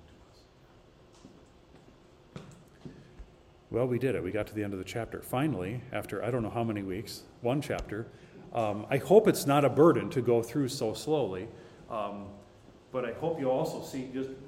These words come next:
just to, to allow us to see, as, as we unpack these, that there's, we,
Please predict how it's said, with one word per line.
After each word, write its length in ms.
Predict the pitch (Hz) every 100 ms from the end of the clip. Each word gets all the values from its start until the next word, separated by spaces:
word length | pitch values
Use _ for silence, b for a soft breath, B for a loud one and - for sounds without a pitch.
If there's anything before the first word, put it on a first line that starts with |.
| 131
just 280 | 147 - -
to, 140 | 139 -
to 140 | 120
allow 320 | 104 170 208
us 120 | 117 -
to 120 | 117
see, 400 | - 98 87 87 - - - - - - - - - - - - -
as, 180 | 127
as 220 | 127 117 110
we 140 | 120
unpack 580 | 131 143 143 156 165 -
these, 300 | 95 - - - - - 107
that 200 | - -
there's, 160 | 135 127 - - - - - - -
we, 140 | 156